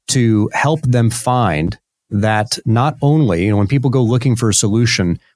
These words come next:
they're not just looking for somebody that can deliver on the product or service they need. When somebody goes looking for an H R outsourcing solution, they're not just asking the question,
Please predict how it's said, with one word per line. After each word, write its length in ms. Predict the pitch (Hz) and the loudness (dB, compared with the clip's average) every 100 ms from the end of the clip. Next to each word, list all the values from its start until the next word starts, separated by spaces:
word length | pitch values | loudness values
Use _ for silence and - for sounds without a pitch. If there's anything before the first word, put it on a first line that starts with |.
| - | -6
they're 220 | 110 107 | -2 2
not 400 | 104 110 139 156 | 2 2 0 -2
just 280 | 139 143 - | 0 0 0
looking 360 | 120 117 120 107 | 0 0 0 0
for 160 | 104 | -2
somebody 640 | - 123 120 127 123 120 123 113 | 0 0 2 2 2 0 -2 -2
that 280 | 104 104 | -2 -2
can 200 | - 107 | -2 0
deliver 600 | 98 95 95 117 123 117 - | 0 0 0 0 2 -2 -2
on 460 | 107 104 101 98 95 - _ - | -2 0 2 2 -2 -10 _ -6
the 120 | 208 | -4
product 420 | - 123 117 117 | -2 0 0 0
or 160 | - 95 | 0 0
service 460 | - 110 101 98 | 0 0 2 0
they 160 | - 95 | 0 0
need. 320 | 92 82 73 | 2 0 -2
When 160 | 98 87 | -2 0
somebody 300 | 135 143 151 | 2 2 2
goes 200 | 139 110 | 2 2
looking 460 | 104 117 120 117 | 2 0 0 0
for 460 | 98 - 98 98 95 | 0 0 0 0 0
an 120 | 98 - | -2 0
H 280 | 113 117 127 | 0 0 0
R 160 | 107 | 0
outsourcing 600 | 101 101 - 107 95 98 | 0 -2 -2 -2 0 0
solution, 640 | 90 92 92 95 - 80 - _ _ - | 0 0 0 0 0 -4 -6 _ _ -4
they're 140 | 123 | 0
not 260 | 120 127 156 | 2 2 0
just 240 | 175 131 | 0 0
asking 380 | 117 113 - 113 | 0 -2 0 0
the 60 | 104 | 0
question, 640 | - 98 - 98 82 82 | 0 0 0 -2 -2 -4